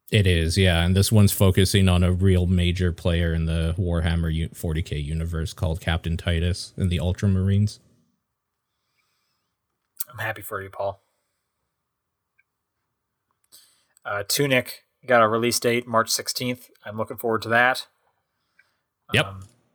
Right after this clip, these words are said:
Speaker 2: people should just play
Speaker 1: It'd be
Speaker 2: Death's
Speaker 1: good.
Speaker 2: Door, though, if they really need some Zelda.
Speaker 1: Totally. Everybody should play Death's Door.
Speaker 2: Uh, Lord of the Rings Golem got a trailer, and Golem looks weird, and 'cause he has giant eyes.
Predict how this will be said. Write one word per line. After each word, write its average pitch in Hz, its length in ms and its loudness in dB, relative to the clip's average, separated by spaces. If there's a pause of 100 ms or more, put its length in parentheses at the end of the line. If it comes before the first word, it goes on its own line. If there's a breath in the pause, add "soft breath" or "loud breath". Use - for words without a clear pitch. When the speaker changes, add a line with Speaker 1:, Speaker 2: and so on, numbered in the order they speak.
Speaker 2:
people 180 220 4
should 139 140 0
just 127 140 -2
play 113 120 0
Speaker 1:
It'd 107 60 -4
be 104 40 0
Speaker 2:
Death's 95 160 2
Speaker 1:
good. 123 80 4
Speaker 2:
Door, 98 340 -4
though, 90 300 -8
if 110 120 -16
they 95 200 -10
really 95 220 -8
need 95 140 -12
some 98 160 -8
Zelda. 92 440 -8 (1160)
Speaker 1:
Totally. 98 520 4
Everybody 101 340 4
should 85 160 -4
play 80 140 -2
Death's 82 240 -2
Door. 85 200 -4 (3250)
Speaker 2:
Uh, 104 300 -4
Lord 143 180 4
of 147 60 2
the 147 80 4
Rings 147 300 4
Golem 156 600 6
got 180 200 6
a 175 40 -4
trailer, 196 480 6
and 147 140 2
Golem 147 380 6
looks 139 220 4
weird, 160 880 4
and 143 220 -4
'cause 139 160 0
he 147 80 4
has 135 180 4
giant 135 580 2
eyes. 135 720 2